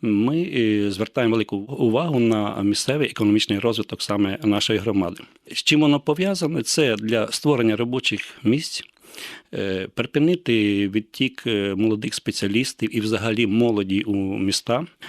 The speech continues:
Тому на сьогоднішній день громада самодостатня, розвивається добре, і в нас є, е, великі перспективи і велике бажання,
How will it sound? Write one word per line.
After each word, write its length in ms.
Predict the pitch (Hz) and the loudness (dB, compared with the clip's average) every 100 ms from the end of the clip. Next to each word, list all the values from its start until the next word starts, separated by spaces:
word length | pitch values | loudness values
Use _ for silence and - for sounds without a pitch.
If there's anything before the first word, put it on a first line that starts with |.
| - - | -18 -2
Тому 380 | 120 127 127 | 4 4 4
на 140 | 123 135 | 2 0
сьогоднішній 560 | - 151 131 113 113 | 2 2 2 2 0
день 320 | 110 113 104 104 | 0 2 0 0
громада 760 | 107 113 117 113 104 107 98 - | -2 2 4 2 2 0 -2 -2
самодостатня, 880 | - 170 143 143 - 180 196 190 165 - | 0 0 0 -2 -4 -6 -2 -2 -2 -2
розвивається 840 | 120 120 117 113 123 156 151 156 | 0 2 2 0 0 -2 -2 -4
добре, 440 | 156 151 147 151 - - | 0 -2 0 -6 -8 -4
і 400 | 110 107 104 107 | 2 4 4 2
в 80 | |
нас 360 | 104 110 107 - | 2 2 0 -2
є, 360 | 107 104 101 - | 0 0 0 -2
е, 320 | 104 101 101 | -4 -4 -2
великі 320 | 101 110 104 | 0 0 0
перспективи 720 | - 101 - 101 - 117 135 131 | -2 -4 -4 -6 -4 -2 0 0
і 340 | - 101 98 | 2 2 2
велике 320 | 92 117 113 | 4 2 2
бажання, 540 | 98 101 110 120 165 | -2 0 0 0 -2